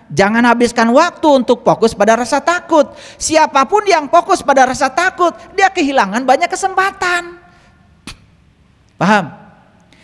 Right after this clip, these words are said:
Orang yang takut naik pesawat, nepi ka ayeuna teu apal ka mana-mana. Betul nggak?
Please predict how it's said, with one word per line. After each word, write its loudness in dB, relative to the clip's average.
Orang 2
yang -2
takut 0
naik -2
pesawat, 0
nepi -2
ka 0
ayeuna 0
teu -2
apal 0
ka -2
mana-mana. -2
Betul 0
nggak? -4